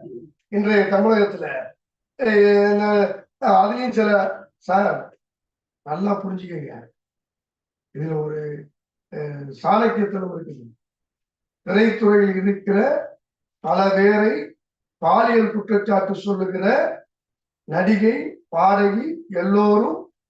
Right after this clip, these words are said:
அந்த பிராமணர் இனத்தை சார்ந்தவர். தமிழனை குற்றம் சொல்லிக் கொண்டிருக்கிறார். ஒரு தொலைக்காட்சி தொகுப்பாளினி இன்றைக்கு பேட்டி கொடுத்து வெளியில வந்திருக்கிறாரே,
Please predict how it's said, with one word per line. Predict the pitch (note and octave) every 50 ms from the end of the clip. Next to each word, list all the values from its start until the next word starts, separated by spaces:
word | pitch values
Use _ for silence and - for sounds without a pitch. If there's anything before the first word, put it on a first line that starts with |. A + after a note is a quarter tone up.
| _ _ _
அந்த | - E3+ F3+ F#3+ F#3 F3+ E3+
பிராமணர் | E3+ F3+ F3+ F3+ F#3+ A3 B3+ A#3 A3+ A3+ A3+ G#3 F3+
இனத்தை | F3 F3+ F3+ F3+ F#3+ F3+ -
சார்ந்தவர். | - D#3 D3 D3 C#3 C3+ C3 - _ _ _ _ _ _ _ _ _ _ _ _ _ _ _ _ _ _ _ _ _ _ _ _ _ _ _ _ _ _ _ _ _ _ _ _ _ _ _ _ G#3
தமிழனை | G#3+ G3+ G#3+ A#3 A#3 A#3 A3 A3 G3+ -
குற்றம் | G3+ G3 - G#3 F#3+ -
சொல்லிக் | F#3 F3 E3+ E3 E3+
கொண்டிருக்கிறார். | D#3+ D3+ D3 C#3+ C3+ _ C#3 C3+ - _ _ _ _ _ _ _ _ _ _ _ _ _ _ _ _ _ _ _ _ _ - - _ _
ஒரு | - E3+ E3+ E3 -
தொலைக்காட்சி | - F#3 G3+ B3 C4+ B3 A3+ B3 A#3+ A3+ - A#3 A3
தொகுப்பாளினி | - - A3 G#3+ B3 B3+ B3+ - B3+ A3+ A3+ A3+ G#3+ G#3 G3+ G3+ G3 E3+ D#3+ D3 D3+ - - _ _ _ _ _ _ _ _ _ _ _ _ _ _ _ _ _ - -
இன்றைக்கு | F#3+ F#3 G#3+ G#3 G#3 G#3+
பேட்டி | G3 - A3 A3+ B3+ B3+ - A#3+ G3+
கொடுத்து | F#3+ A3+ A3 A3 G#3 - A3+ G#3+
வெளியில | G3+ G#3 A#3 A#3+ A#3 A3+ G#3
வந்திருக்கிறாரே, | G3+ G3 G3 G3 F#3 F#3+ F#3+ F#3+ F#3 F#3 G#3 B3+ C4+ A#3+ G3+ - - - -